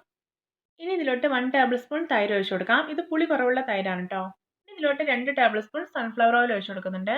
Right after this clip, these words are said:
ഇനി ഇതിലോട്ട് ഒരു മുക്കാൽ ഗ്ലാസ് വെള്ളം ഒഴിച്ചിട്ട് നല്ല സോഫ്റ്റ് ആയിട്ടൊന്ന് കുഴച്ചെടുക്കാം. ഒരു അഞ്ച് മിനിറ്റ് മാവ് നല്ല സോഫ്റ്റ് ആയിട്ട് കിട്ടുന്ന വരെ കുഴച്ചെടുക്കണം ട്ടോ. ഇപ്പോൾ ഇത് മാവ് ഞാൻ നല്ല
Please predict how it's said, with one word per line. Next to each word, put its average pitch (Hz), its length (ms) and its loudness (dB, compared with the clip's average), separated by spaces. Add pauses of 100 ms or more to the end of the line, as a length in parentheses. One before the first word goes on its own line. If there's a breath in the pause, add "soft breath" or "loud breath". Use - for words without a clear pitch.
(680)
ഇനി 359 120 -8
ഇതിലോട്ട് 302 280 0
ഒരു 311 140 0
മുക്കാൽ 294 380 2
ഗ്ലാസ് 240 300 0
വെള്ളം 220 200 2
ഒഴിച്ചിട്ട് 226 320 -4
നല്ല 247 120 -4 (100)
സോഫ്റ്റ് 247 380 -2
ആയിട്ടൊന്ന് 254 320 -2
കുഴച്ചെടുക്കാം. 190 600 0 (1120)
ഒരു 320 220 -2
അഞ്ച് 285 340 -2
മിനിറ്റ് 277 300 0
മാവ് 254 280 4
നല്ല 262 140 0 (120)
സോഫ്റ്റ് 226 400 -2
ആയിട്ട് 240 220 0
കിട്ടുന്ന 226 320 -2
വരെ 214 200 0
കുഴച്ചെടുക്കണം 185 600 -2
ട്ടോ. 170 100 2 (400)
ഇപ്പോൾ 294 240 -2
ഇത് 302 80 0 (100)
മാവ് 254 260 4
ഞാൻ 262 120 0
നല്ല 254 140 0